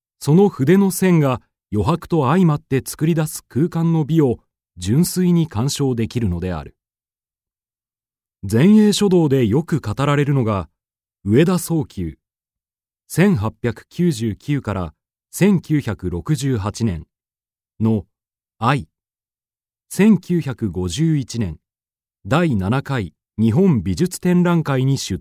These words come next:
展である。この作品が発表された時の衝撃は想像に難くない。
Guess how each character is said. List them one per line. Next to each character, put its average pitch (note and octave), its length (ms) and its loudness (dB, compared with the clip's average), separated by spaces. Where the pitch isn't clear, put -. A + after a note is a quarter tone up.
展 G2+ 260 -2
で A2+ 240 0
あ F2+ 80 -4
る。 C#2+ 100 -14
こ B2+ 120 2
の F#3+ 120 6
作 G3 240 -6
品 F#3+ 200 4
が E3+ 120 4
発 - 240 -2
表 F3+ 160 2
さ E3+ 120 -2
れ E3+ 60 -2
た D#3+ 120 -2
時 D#3+ 180 -4
の C3+ 140 0
衝 B2 200 -2
撃 C#3 260 -2
は A#2 240 0
想 B2 240 -2
像 C#3 260 0
に B2 160 0
難 - 260 -6
く - 140 -6
な F#2+ 120 -2
い。 - 80 -14